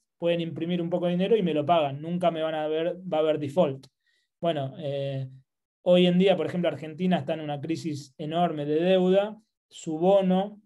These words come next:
co-, hace poco Argentina bajó de mercado emergente a mercado standalone, una de las peores categorías de, del mundo,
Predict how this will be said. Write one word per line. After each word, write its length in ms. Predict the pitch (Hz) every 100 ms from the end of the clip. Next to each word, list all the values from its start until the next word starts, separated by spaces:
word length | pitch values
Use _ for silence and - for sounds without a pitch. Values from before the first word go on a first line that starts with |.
| _
co-, 160 | - 170
hace 220 | 139 156
poco 260 | 143 170 170
Argentina 460 | 139 160 175 180
bajó 340 | 156 147 185 180
de 140 | 160
mercado 640 | 151 147 170 170 170 170 165
emergente 560 | 156 147 185 190 185
a 60 | 160
mercado 340 | 151 170 170
standalone, 680 | 131 185 170 160 165 151 143
una 140 | 156
de 60 | 156
las 160 | 135
peores 300 | - 165 175
categorías 800 | 175 147 156 156 165 170 151 - _ _ _ _
de, 760 | 180 147 143 139 139 135 135 143
del 180 | 143 147
mundo, 540 | 170 190 202 233